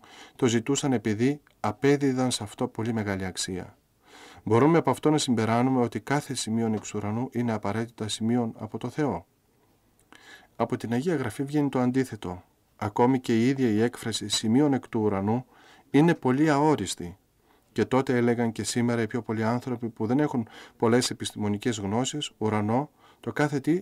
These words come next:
που γίνεται στην ατμόσφαιρα και στο αχανές διάστημα πέρα και έξω από αυτήν. Έτσι λένε ότι ο ήλιος, η σελήνη, τα άστρα βρίσκονται στον ουρανό και ότι πετούν στο διάστημα.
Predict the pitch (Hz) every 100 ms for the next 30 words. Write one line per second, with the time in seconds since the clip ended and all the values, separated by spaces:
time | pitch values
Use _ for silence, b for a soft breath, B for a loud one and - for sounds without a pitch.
0 | - - 120 139 139 139 - 117 120 139
1 | 143 110 101 110 117 - 107 117 123 123
2 | 113 107 123 - 143 147 135 139 147 147
3 | - 143 151 - 92 - _ b b b
4 | b b - 117 - 117 117 120 110 101
5 | 95 104 117 127 120 107 92 92 110 120
6 | 117 101 107 113 - 117 117 B B B
7 | 131 135 156 147 - 131 123 120 131 131
8 | 85 - 123 - 104 - 160 151 147 135
9 | 101 - 87 -